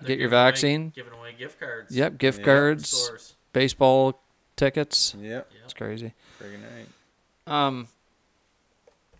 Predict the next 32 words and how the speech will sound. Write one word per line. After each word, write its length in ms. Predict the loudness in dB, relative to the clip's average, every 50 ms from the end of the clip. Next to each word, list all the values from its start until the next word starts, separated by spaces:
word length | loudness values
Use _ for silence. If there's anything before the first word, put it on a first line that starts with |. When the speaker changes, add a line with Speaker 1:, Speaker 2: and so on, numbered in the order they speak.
| _ _ _ _ _ _ _ _ _ _ _ _ _ _ _ _
Speaker 2:
what 100 | -10 -8
do 60 | -6 -4
we 100 | -4 -4
think 240 | -6 -8 -8 -6
the 80 | -8 -8
kill 220 | -4 -4 -2 -2
numbers 420 | -2 -4 -6 -4 -4 -6 -4 -4 -2
are 60 | -4
up 160 | -4 -4 -6
to? 240 | -6 -6 -6 -6 -8 -12 _ _ -20
Speaker 3:
I 80 | -20 -16
think 280 | -14 -14 -14 -12 -10
we're 180 | -10 -10 -10 -10
roughly, 600 | -10 -10 -8 -8 -10 -10 _ -16 -14 -14 -14 -14 -12
rough, 400 | -6 -2 0 0 0 -2 -4 -8
I 60 | -8
mean, 180 | -6 -6 -4 -2
this 180 | -4 -4 -4 -4
is 100 | -8 -6
rough 320 | -4 -4 -4 -6 -8 -10 _ -10
based 320 | -10 -8 -8 -10 -10 -10
on 320 | -10 -8 -8 -10 -12 -14 -18 _ _ _ _ _ _ _ _ _ _ _
Speaker 2:
What 160 | -6 -4 -4
we've 100 | -2 -2
Speaker 3:
what, 100 | -2 -2
Speaker 2:
seen 240 | -2 -2 -4 -6 -8
online. 360 | -10 -10 -10 -10 -8 -4 -2
Speaker 3:
what 120 | -2 -2 -2
we're 80 | -4
seeing 300 | -6 -6 -4 -4 -4 -2
online, 600 | -2 -4 -4 -6 -8 -8 -8 -8 -8 -10 -10 -10
what 200 | -10 -12 -12 -14